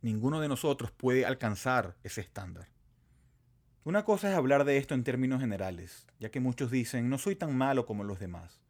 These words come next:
Quizás esto no sea tan malo después de todo". Pero no es difícil mostrarle su total culpa ante Dios de manera individual y particular.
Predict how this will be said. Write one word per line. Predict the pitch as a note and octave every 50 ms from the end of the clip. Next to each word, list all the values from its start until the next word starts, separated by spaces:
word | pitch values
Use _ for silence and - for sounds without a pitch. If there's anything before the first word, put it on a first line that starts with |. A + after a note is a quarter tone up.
| _ _ _ _ _ _ _
Quizás | - A#2+ - D#3 D3 D#3
esto | E3+ D#3 - - E3
no | D#3+ C#3
sea | - E3 D3+
tan | - D#3 C#3 B2+
malo | C3 C#3+ E3+ E3 C3
después | A2 F#2 - - A2+ F#2+
de | G#2+ F#2
todo". | - F#2 F2+ E2+ E2 F2 - _ _ _ _ _ _ _ _ _ _ _ _ _ _ -
Pero | C#3+ C3 C3+
no | C#3 D#3+
es | G3 G#3
difícil | G#3+ - - F#3 E3+ - - F3
mostrarle | D#3+ C#3 A#2 - - C#3 C3+ B2+ A#2+ G2+ G2 F#2+ G2 - _ _ _ _ _
su | - C3+ B2
total | - A2+ - C#3 C3+ C3+ -
culpa | - C#3+ C3 C3 D#3 C#3
ante | C3 A#2 A#2 G#2
Dios | G#2+ A#2 B2 A#2 A#2+
de | A#2+
manera | G#2+ G#2 G2+ G#2 G#2+ A2+
individual | A2 A2 A2 G#2+ G#2 G2+ G#2 G#2 G2+ G2+ -
y | B2+ A#2
particular. | G#2 F#2 - F#2+ E2+ - F2+ E2+ E2+ E2+ -